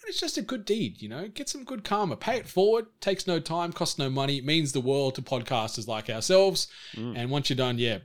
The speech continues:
Speaker 1: rating and reviewing those eight-bit podcasts, do the same with all the other podcasts you listen to on the regular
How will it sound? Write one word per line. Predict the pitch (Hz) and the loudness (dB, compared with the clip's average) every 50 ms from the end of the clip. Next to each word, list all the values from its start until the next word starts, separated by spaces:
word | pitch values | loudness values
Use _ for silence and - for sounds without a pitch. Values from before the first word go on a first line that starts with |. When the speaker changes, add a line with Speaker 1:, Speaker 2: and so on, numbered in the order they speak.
| - 113 | -6 -2
Speaker 1:
rating | 120 127 127 127 123 | 0 2 2 2 2
and | 123 120 | 0 -4
reviewing | 107 117 123 120 120 117 | -2 -2 -2 -2 -4 -4
those | 113 110 110 - - | -6 -6 -6 -2 0
eight-bit | 139 147 147 156 127 | 0 2 2 0 0
podcasts, | - 143 135 127 - 143 135 135 131 127 - | 0 0 -2 0 0 0 0 0 0 -2 0
do | - 160 156 | 0 0 2
the | 147 131 | 2 2
same | - 147 139 135 123 | 2 2 2 0 -2
with | 113 - - | -4 -2 0
all | 139 143 139 | 0 2 2
the | 127 131 | 2 0
other | 123 113 113 | 0 -2 -2
podcasts | - 135 120 110 - - 123 110 110 - - | -4 -6 -6 -6 -4 -4 -4 -4 -4 -6 -6
you | 117 | -6
listen | 113 110 - 123 104 | -6 -6 -6 -6 -6
to | - - 120 117 - | -6 -6 -6 -6 -4
on | - 143 156 151 | 0 0 0 2
the | 131 120 | 0 2
regular | 117 135 147 147 131 127 120 117 120 127 | 4 4 4 4 4 2 2 2 2 0